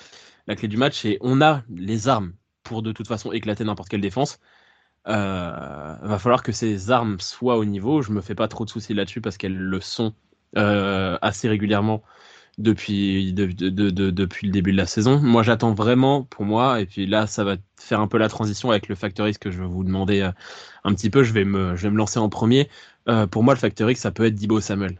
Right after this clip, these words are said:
dans ce match. Deebo a été très bon en début de saison contre les Rams. Deebo fait un bon match contre les Cardinals. Euh, nos armes à côté de lui, que ce soit McCaffrey, Kittle, Ayuk,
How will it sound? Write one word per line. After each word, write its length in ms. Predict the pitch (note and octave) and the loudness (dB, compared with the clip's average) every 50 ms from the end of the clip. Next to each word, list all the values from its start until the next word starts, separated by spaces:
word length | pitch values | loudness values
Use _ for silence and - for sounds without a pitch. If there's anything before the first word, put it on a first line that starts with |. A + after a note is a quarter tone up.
| _ _ - | _ _ -6
dans 120 | G#2 G#2+ | -4 -4
ce 120 | F#2 - A2 | -2 0 -2
match. 220 | G2 F#2 - - _ - - - - - | -2 -2 -4 -10 _ -20 -20 -18 -10 -6
Deebo 320 | A2+ A2 B2+ C3 D3+ D3+ | -2 0 4 6 8 8
a 60 | C#3+ B2+ | 8 8
été 140 | - C3 | 6 4
très 180 | G#2+ - - B2 | 2 2 2 0
bon 220 | A#2+ B2+ C#3+ D3 - | 2 4 2 2 4
en 120 | A2+ A#2 | 2 2
début 200 | A2 A#2+ A#2 B2 | 4 4 4 4
de 60 | A2+ | 2
saison 220 | A#2 B2 A2+ B2+ B2 | 0 0 0 0 0
contre 200 | - A#2+ G#2 G#2 | -2 -4 -4 -4
les 60 | G2+ | -2
Rams. 220 | F#2+ G2+ A2+ B2+ C3 - | 0 0 0 0 -2 -4
Deebo 260 | A2 G#2 G#2+ G#2+ B2 B2+ | -6 -4 0 2 2 2
fait 160 | - - A#2 | 2 0 -2
un 80 | G#2 | 0
bon 140 | G#2+ G#2+ A#2+ | 0 2 4
match 200 | A#2+ B2 B2 - | 4 4 2 2
contre 160 | - A#2 G2+ | -2 -4 -4
les 60 | G#2+ G2 | -4 -4
Cardinals. 460 | A2 G#2+ G#2 G2+ G2+ G#2 A2 C3 D3 - - _ _ _ - - - - _ - | -4 -4 -4 -2 0 0 0 0 0 -4 -10 _ _ _ -20 -20 -20 -18 _ -2
Euh, 380 | G#2+ A2 A2 G#2+ G#2+ G#2 G#2 G#2 | 0 2 2 2 2 2 2 2
nos 260 | A2 B2+ C#3+ C3+ B2 | 4 4 4 4 6
armes 220 | D3+ C#3+ C#3 C3+ A#2+ | 6 6 6 6 4
à 60 | A#2 | 2
côté 320 | A#2+ C3+ A#2 A2+ C3 B2+ | 2 0 -2 0 0 -2
de 120 | A2+ A2 A#2 | 0 -2 -2
lui, 220 | B2 B2+ B2 B2 | 0 0 0 0
que 100 | - A#2 | -2 -4
ce 140 | G#2 - G#2+ | -6 -6 -4
soit 140 | - A#2 G#2 | -2 0 0
McCaffrey, 500 | A2 G#2+ G#2 A#2+ G#2+ - - B2+ B2 A#2 | 0 2 0 0 -2 -2 -2 -2 -2 -2
Kittle, 480 | A#2+ - A2 - - A#2 A#2 A2+ A#2 - | -4 -8 -8 -2 0 2 2 2 2 0
Ayuk, 460 | G#2+ A2 A2 A#2 A#2 A2+ - - | 0 0 0 0 -2 -4 -6 -14